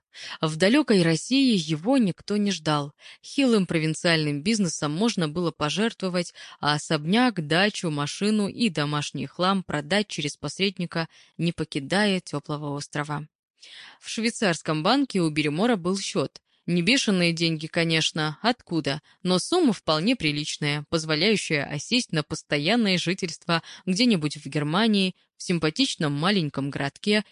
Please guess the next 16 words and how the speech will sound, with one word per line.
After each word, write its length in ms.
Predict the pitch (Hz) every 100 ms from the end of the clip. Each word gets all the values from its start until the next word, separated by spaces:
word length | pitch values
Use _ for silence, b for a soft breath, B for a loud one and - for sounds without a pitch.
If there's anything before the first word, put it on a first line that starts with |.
| b
или 160 | 311 294
лучше 280 | 240 -
во 120 | 220 220
Франции, 680 | - 220 180 - 151 143 b b -
на 160 | 160
Лазурном 640 | 151 147 202 226 202 165
берегу, 520 | 139 143 139 - 190 b b -
скромно 680 | - - 285 269 240 233 247
и 100 | 359
со 160 | - 170
вкусом. 600 | - 156 - 151 151 151 _ _ _ _ _
«Я 240 | - 156 156
подумаю 640 | 156 147 233 247 240 226
об 180 | 151 151
этом 320 | 156 151 156
завтра», 640 | 147 156 147 - 147 147